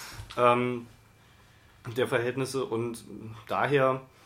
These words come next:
muss man aber halt irgendwie dann auch sagen, bevor man verrückt wird, muss ich halt irgendwas machen. Und dann mache ich wenigstens Punkrock. Und, äh, so verstehe ich das ein bisschen, mh, kann man auch gerne vergleichen mit, äh, der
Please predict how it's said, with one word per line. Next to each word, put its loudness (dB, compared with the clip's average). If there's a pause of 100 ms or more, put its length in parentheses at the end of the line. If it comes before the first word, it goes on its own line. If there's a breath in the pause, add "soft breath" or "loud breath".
(560 loud breath)
muss -4
man -2
aber -2
halt -4
irgendwie -4
dann -4
auch -8
sagen, -4
bevor -6
man -6
verrückt -6
wird, -4
muss -6
ich -10
halt -6
irgendwas -4
machen. -8 (640)
Und -10
dann -8 (100)
mache -6
ich -14
wenigstens -6
Punkrock. -8 (800 loud breath)
Und, -6
äh, -2 (260)
so 2
verstehe 0
ich 0
das 2
ein -2
bisschen, -4
mh, -10 (1500)
kann -4
man 2
auch -6
gerne 4
vergleichen 4
mit, -6
äh, -2
der -2